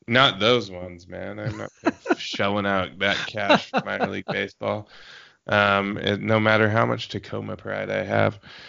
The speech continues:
Speaker 1: But, um, that's, that for, that's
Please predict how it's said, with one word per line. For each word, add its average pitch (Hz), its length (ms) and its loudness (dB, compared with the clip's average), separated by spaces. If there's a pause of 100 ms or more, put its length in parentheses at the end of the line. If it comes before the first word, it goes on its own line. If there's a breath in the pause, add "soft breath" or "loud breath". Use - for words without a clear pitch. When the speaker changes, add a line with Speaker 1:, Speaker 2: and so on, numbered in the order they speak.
(240 loud breath)
Speaker 1:
But, 120 200 10
um, 113 640 6
that's, 127 300 8
that 120 340 6
for, 117 320 2 (560)
that's 135 320 2